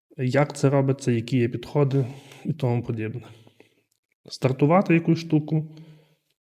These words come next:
дуже класно. Зробити до кінця, боюся, що наразі це неможливо. Е, так, ну і в результаті ці всі речі будуть десь на гітхабі. Якщо буде комусь потрібно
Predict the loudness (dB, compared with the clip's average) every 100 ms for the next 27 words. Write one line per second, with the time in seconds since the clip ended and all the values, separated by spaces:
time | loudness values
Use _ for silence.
0 | -8 -2 0 0 -4 -8 -8 -14 -16 _
1 | _ _ _ _ -8 -4 0 2 2 2
2 | 2 2 2 0 0 0 0 -2 -12 -20
3 | -20 _ _ _ _ _ -6 2 2 2
4 | -4 -4 0 0 -2 -2 -4 -2 -2 -4
5 | -8 -10 -18 -20 -20 -20 _ _ _ _
6 | _ _ _ _ _ _ _ _ _ _
7 | _ _ 2 4 4 2 0 -2 2 6
8 | 8 10 8 6 4 4 4 6 6 6
9 | 2 -4 -14 -20 -20 -20 _ _ -20 -4
10 | -2 2 2 2 -4 -18 -12 -4 0 0
11 | 0 -2 0 2 0 0 -4 -4 -4 -6
12 | -4 -2 0 -2 -2 -6 -8 -6 -4 -4
13 | -4 -6 -6 -6 -6 -8 -8 -6 -4 -4
14 | -6